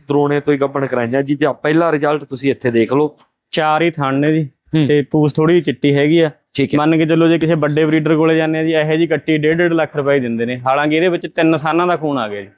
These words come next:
Speaker 1: ਸਹੀ।
Speaker 2: ਜੇ ਕਿਸੇ ਨੇ ਬਰੀਡ ਤੇ ਕੰਮ ਕਰਨਾ।
Speaker 1: ਸਹੀ ਹੈ। ਸੋ ਦੋਸਤੋ, ਜੇ ਨਸਲ ਤੁਸੀਂ ਸਾਂਭਣੀ ਹੈ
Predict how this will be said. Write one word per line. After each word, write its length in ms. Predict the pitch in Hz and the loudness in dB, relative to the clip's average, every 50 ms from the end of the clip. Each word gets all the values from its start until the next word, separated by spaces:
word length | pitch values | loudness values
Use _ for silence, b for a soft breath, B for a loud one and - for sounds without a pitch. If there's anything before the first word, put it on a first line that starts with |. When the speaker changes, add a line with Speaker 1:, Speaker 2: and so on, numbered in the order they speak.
| _ _ _ | _ _ _
Speaker 1:
ਸਹੀ। 240 | - - - 110 131 | -10 -4 -2 0 0
Speaker 2:
ਜੇ 60 | 139 | 0
ਕਿਸੇ 220 | 131 147 127 143 143 | 0 -2 -2 0 0
ਨੇ 100 | 143 139 | 0 0
ਬਰੀਡ 280 | 139 131 127 120 107 | 2 0 0 0 0
ਤੇ 100 | 113 110 | -2 -2
ਕੰਮ 220 | 104 110 107 107 101 | -2 -4 -6 -6 -6
ਕਰਨਾ। 280 | 110 - - 107 104 - _ _ _ - | -6 -6 -6 -6 -20 -20 _ _ _ -8
Speaker 1:
ਸਹੀ 300 | - - 113 107 101 95 | -2 0 0 2 2 0
ਹੈ। 80 | 80 - | -2 -6
ਸੋ 200 | - - 117 107 | -4 -2 -2 -2
ਦੋਸਤੋ, 360 | 107 101 - 123 127 123 120 | -2 -2 0 0 0 0 0
ਜੇ 280 | 117 120 117 113 113 | 0 0 0 2 0
ਨਸਲ 560 | 110 107 107 110 104 - 123 120 120 120 120 120 _ _ _ _ b b b b b b | 0 -2 -4 -4 -4 -2 0 0 0 0 -2 -4 _ _ _ _ b b b b b b
ਤੁਸੀਂ 240 | 131 117 - 131 117 | -4 -2 0 0 -2
ਸਾਂਭਣੀ 560 | - - 117 117 131 143 147 147 143 143 135 | -2 -2 -4 -2 -2 -2 0 0 0 0 0
ਹੈ 340 | 123 120 117 113 117 117 | 0 0 -2 -4 -6 -10